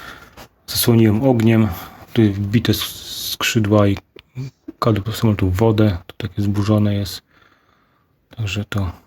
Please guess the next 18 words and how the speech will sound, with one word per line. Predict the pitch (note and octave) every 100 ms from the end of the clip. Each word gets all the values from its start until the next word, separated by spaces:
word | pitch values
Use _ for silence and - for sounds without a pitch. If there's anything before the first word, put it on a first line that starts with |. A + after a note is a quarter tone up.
| _ -
pięknie | G#2+ F#2 F#2+
wygląda. | G2 G#2 G2+ G2 G2 - _ _ _ _ _ _ _ _ - - _ _ _ - - - _ _ _
Także | G#2+ F#2
tyle | F2+ - G#2+
mam | G2+ G2+
zrobionego | F#2+ G2 G2 G2 F#2 F#2
orła. | G2 F#2+ F#2+ F#2 F2 - _ _ _ _ - _ _ _
Przypomnę, | - A#2 A#2+ A2+ A2
że | G2+ A#2
akurat | B2 - G#2
wicher | G2+ G#2+ - G#2 - - - _ _ - - - _ _ - _ _
jest | A2+ F#2+
z |
wydawnictwa | G#2 G#2+ G2+ G#2 - - G2+ F#2+ D#2+ - _ -
wag, | G2+ A#2+ A#2+ - - _ _
który | - B2+ A#2 -
obecnie | A2 A2+ - A#2
robię. | A2 G#2+ G#2+